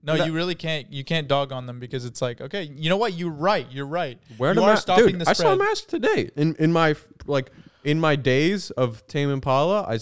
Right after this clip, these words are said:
Speaker 2: I see a woman with a mask as well for the first time in ages. You know,
Speaker 1: Yeah.
Speaker 2: it's still trendy.
Speaker 1: And what are you gonna say?
Speaker 2: Especially if they're older. Fine. I, I, I don't know. You could literally be, like,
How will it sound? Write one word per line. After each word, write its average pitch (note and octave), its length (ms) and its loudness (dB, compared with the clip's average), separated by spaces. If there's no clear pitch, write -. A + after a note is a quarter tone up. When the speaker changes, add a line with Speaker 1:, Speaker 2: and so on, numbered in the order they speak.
Speaker 2:
I B2 80 0
see D#3 220 -4
a D3+ 80 2
woman D3+ 220 0
with A2+ 100 -4
a A#2+ 40 -4
mask B2+ 360 -4
as A2 80 -6
well C3 120 -2
for A2+ 100 -6
the G#2+ 60 -6
first A#2+ 300 -8
time A2+ 160 -10
in A2+ 80 -8
ages. A#2+ 400 -8
You F3+ 140 -2
know, E3 160 4
Speaker 1:
Yeah. G#3 80 -6
Speaker 2:
it's D3+ 140 -8
still G#3 180 0
trendy. G3 280 0
Speaker 1:
And D#3+ 100 2
what E3+ 80 2
are F#3 40 2
you F3+ 60 -2
gonna F#3 140 -2
say? G3 220 0
Speaker 2:
Especially G#3+ 460 2
if F#3 120 -2
they're D3+ 100 6
older. C3 460 2
Fine. B2 460 0
I, G#3+ 120 0
I, G3+ 200 2
I B3+ 80 6
don't C4 220 6
know. G3 380 4
You E3 120 0
could E3+ 260 -2
literally F#3 420 6
be, D#3+ 260 0
like, B2+ 280 2